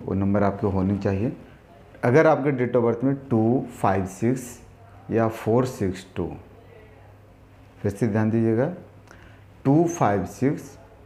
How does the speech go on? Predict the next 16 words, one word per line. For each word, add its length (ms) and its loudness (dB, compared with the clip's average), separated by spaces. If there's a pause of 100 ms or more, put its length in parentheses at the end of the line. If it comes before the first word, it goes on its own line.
(800)
या 160 4
फ़ोर, 600 2 (220)
सिक्स, 380 0 (120)
टू 220 -2 (260)
ये 80 0
नंबर 280 2
होने 260 0
चाहिए। 260 -6 (880)
दूसरे 400 2
ऑप्शन 280 2
में 240 -2 (260)
रिपीटेड 580 4
में 480 -2
वन 200 4
फ़ाइव 300 0
नाइन 200 -2